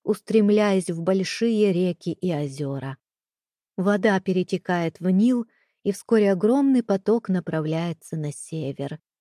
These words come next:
Нил, переполненный талой водой, начинает подниматься в июле и достигает максимального уровня в начале сентября. Вода в реке не опускается до своего обычного уровня до позднего октября. В период разлива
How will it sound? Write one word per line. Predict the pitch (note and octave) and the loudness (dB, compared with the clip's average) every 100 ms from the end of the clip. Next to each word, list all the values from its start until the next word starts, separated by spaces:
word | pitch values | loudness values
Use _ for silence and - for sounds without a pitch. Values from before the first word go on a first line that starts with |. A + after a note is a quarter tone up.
| _ - | _ -4
Нил, | G3+ A#3 B3+ G3 | 2 4 4 2
переполненный | - G3+ G#3 A3+ A3+ G3 F#3+ F#3+ | 2 2 4 4 4 4 2 2
талой | G3+ G#3 F#3+ F3+ | 0 0 0 0
водой, | F3+ E3+ B3 G#3 - | 2 4 2 2 -2
начинает | F3+ - G3+ G#3+ G3 | -4 -2 0 0 0
подниматься | - F#3+ G3+ G#3 G3 - | -2 0 2 2 0 -2
в | F3+ | -2
июле | F3+ G#3+ B3+ A3 G3 _ - | 0 2 2 2 0 _ -2
и | C#4+ | 0
достигает | A#3+ A#3 - F#3 G#3+ B3 A#3 | 2 0 -2 0 2 0 0
максимального | G3+ G3 F#3 F#3 A3 G#3 G3 F3 | -2 0 0 0 2 0 0 0
уровня | F#3 A3+ G#3+ F#3+ F#3+ | 2 2 2 2 0
в | |
начале | F3 E3+ F3 E3+ E3 | -2 -4 -4 -4 -6
сентября. | - D#3 D3+ D3 - C#3+ C3 C3 _ _ _ - | -8 -8 -8 -10 -8 -8 -8 -12 _ _ _ -6
Вода | F3+ G#3 G#3+ G#3 | 0 2 4 4
в | |
реке | G#3+ G#3+ G#3 | 2 2 2
не | G3+ | 2
опускается | F#3+ G3 - G3+ G3 F#3+ | 0 -2 0 0 0 -2
до | F3+ F#3+ | -4 -2
своего | - F#3+ F#3+ F#3+ | 0 0 2 0
обычного | F3+ G3 - F#3 F#3+ | 0 -2 -2 0 2
уровня | G3 G#3 F#3+ F#3 | 2 2 2 2
до | F3+ F#3 | 0 0
позднего | F#3+ E3+ F3+ F3 | 0 0 0 -2
октября. | E3+ - F#3 D#3+ D#3 C#3 - _ _ _ | -4 -4 -4 -2 -4 -6 -10 _ _ _
В | _ | _
период | G#3+ G#3 G#3 F#3+ | 2 4 4 2
разлива | F#3 F3 E3+ G#3+ C4 A3+ | 0 0 0 2 2 0